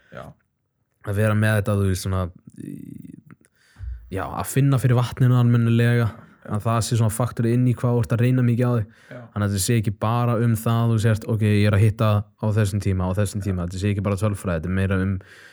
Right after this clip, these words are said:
Speaker 2: að synda vel, að synda gott og að líða vel í vatninu.
Speaker 1: Þa-, það er einmitt, sko, það, það er alltaf plús og mínus við tíma.
Speaker 2: Já.
Speaker 1: Um, mér finnst það líka verið til dæmis með,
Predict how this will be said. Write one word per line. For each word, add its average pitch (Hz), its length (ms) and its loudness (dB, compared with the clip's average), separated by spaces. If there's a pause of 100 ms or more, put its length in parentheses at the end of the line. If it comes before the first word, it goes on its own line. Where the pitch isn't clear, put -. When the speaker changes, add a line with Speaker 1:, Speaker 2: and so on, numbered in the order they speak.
(260)
Speaker 2:
að 101 100 -4
synda 107 380 2
vel, 101 560 2
að 92 80 -2
synda 98 300 -2
gott - 600 -8
og 92 160 -8
að 95 140 -4
líða 104 280 2
vel 95 140 -2
í 87 60 -4
vatninu. 76 300 -10 (320)
Speaker 1:
Þa-, 151 280 -6
það 170 260 -6
er 170 80 -4
einmitt, 175 280 -10
sko, - 220 -6 (260)
það, 160 220 -4
það 160 160 -4
er 170 80 -2
alltaf 190 260 -8
plús 185 280 -4
og 160 60 -2
mínus 156 260 0
við 123 100 -8
tíma. 101 320 -8 (400)
Speaker 2:
Já. 76 160 -12 (440)
Speaker 1:
Um, 120 380 -12 (160)
mér 135 100 -6
finnst 147 240 -8
það 143 100 -6
líka 165 240 -6
verið 143 180 -4
til 139 120 -8
dæmis 131 200 -10
með, 127 180 -6